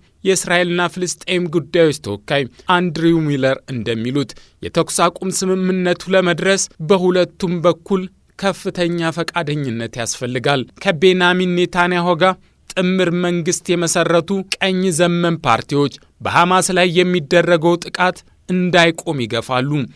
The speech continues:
ወዲህ ደግሞ የትራምፕ የስምምነት ሐሳብ ተቀምጧል። እናም ቢቢ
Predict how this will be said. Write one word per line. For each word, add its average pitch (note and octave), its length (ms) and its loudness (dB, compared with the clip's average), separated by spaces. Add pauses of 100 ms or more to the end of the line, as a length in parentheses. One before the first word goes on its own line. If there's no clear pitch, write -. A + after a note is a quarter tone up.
(220)
ወዲህ B2 280 -4
ደግሞ F3 320 2
የትራምፕ F3+ 480 2
የስምምነት F3+ 720 0
ሐሳብ E3 380 -2
ተቀምጧል። B2+ 560 -4 (300)
እናም F#3 440 2 (360)
ቢቢ F3+ 280 0